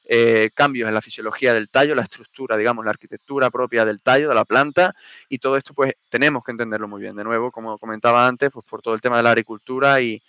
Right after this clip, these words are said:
y estas bases, ¿no? humanas en la Luna. Y bueno, ya luego os seguiré contando un poco cuál fue la, la evolución, así es.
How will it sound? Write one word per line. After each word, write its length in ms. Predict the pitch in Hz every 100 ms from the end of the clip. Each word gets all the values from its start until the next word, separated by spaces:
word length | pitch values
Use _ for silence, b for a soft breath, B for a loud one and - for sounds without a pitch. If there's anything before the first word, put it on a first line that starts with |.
| b b -
y 60 |
estas 240 | 120 - 110
bases, 360 | 117 107 - -
¿no? 120 | 123
humanas 360 | 113 110 107
en 80 | 104
la 80 | 104
Luna. 200 | 104 101 _
Y 100 | -
bueno, 180 | 107 104
ya 160 | 107 117
luego 380 | 110 110 110 - B -
os 140 | 131
seguiré 300 | 127 123 123
contando 360 | 127 123 123 120
un 80 |
poco 220 | 120 113 113
cuál 180 | 117
fue 160 | 113 117
la, 300 | 110 107 98
la 100 | -
evolución, 500 | 113 107 107 - 82 -
así 220 | 107 -
es. 100 | 113